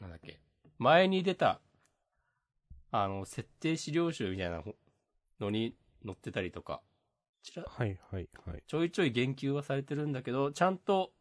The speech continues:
Speaker 1: はっきり顔がわかる形で書かれるのは初な気がする。
Speaker 2: はい、はい。
Speaker 1: 多分初だと思う。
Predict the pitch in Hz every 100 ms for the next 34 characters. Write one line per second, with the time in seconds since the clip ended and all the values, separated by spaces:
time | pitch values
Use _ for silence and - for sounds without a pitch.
0 | _ _ _ _ - - 151 143 170 143
1 | 127 117 117 123 131 117 - 110 104 -
2 | 95 95 98 - - - 131 107 107 104
3 | 104 104 101 101 101 104 101 117 123 127
4 | - _ - 123 - 120 95 - 78 69
5 | - 76 - _ _ _ _ _ 120 101
6 | - - 82 165 120 104 - 92 - 80